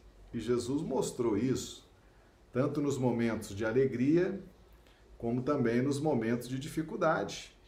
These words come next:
né? Jesus teve as suas dificuldades, teve o, aquele momento delicado do julgamento, do martírio, da crucificação, né?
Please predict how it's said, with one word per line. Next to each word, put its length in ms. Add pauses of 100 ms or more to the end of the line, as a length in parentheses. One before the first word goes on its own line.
né? 200
Jesus 380
teve 300
as 60
suas 260
dificuldades, 840
teve 280
o, 320
aquele 260
momento 400
delicado 720 (800)
do 100
julgamento, 1000
do 100
martírio, 840
da 120
crucificação, 1160 (480)
né? 220